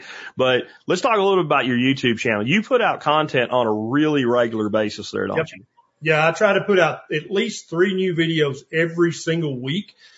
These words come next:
Speaker 2: And since I'm a family physician, I'm broadly trained. So I talk about lots of things from mental health to gout to psoriasis to P C O S. I literally try to talk about everything that a family physician would have a patient come in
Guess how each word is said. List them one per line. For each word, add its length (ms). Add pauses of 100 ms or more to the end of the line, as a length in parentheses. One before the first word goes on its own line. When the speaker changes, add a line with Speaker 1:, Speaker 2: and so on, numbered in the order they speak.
(280)
Speaker 2:
And 220
since 260
I'm 160
a 60
family 580
physician, 540 (520)
I'm 180
broadly 420
trained. 400
So 140
I 100
talk 320
about 260
lots 260
of 120
things 260
from 180
mental 220
health 340 (440)
to 100
gout 600
to 100
psoriasis 880 (300)
to 100
P 220
C 240
O 160
S. 340
I 240
literally 640
try 240
to 80
talk 300
about 200
everything 480
that 120
a 80
family 340
physician 600
would 200 (100)
have 220
a 80
patient 480
come 220
in 300